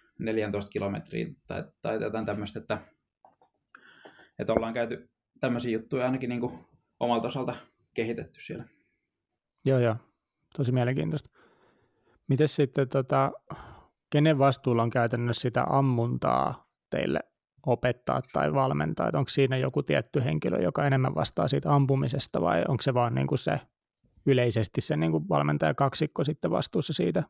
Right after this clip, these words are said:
Speaker 2: Puhun nyt siis niinku maajoukkueesta.
Speaker 1: Joo, s-, no meillä on, meidän joukkueessa on kyllä silleen, että on tota yleisesti enemmän tietysti, kun valmentajia on, on kaksi, niin tota,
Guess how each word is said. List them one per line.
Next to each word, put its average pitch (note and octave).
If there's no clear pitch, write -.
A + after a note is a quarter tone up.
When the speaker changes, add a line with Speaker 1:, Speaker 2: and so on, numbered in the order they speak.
Speaker 2:
Puhun C3
nyt A#2+
siis C#3+
niinku D3+
maajoukkueesta. D#3
Speaker 1:
Joo, D3+
s-, -
no D3
meillä D#3
on, C#3
meidän C#3+
joukkueessa C3
on C3
kyllä A#2+
silleen, A2+
että A2
on A2+
tota -
yleisesti A#2+
enemmän A#2
tietysti, B2
kun A#2+
valmentajia A#2
on, A2+
on A#2+
kaksi, A2+
niin G2
tota, -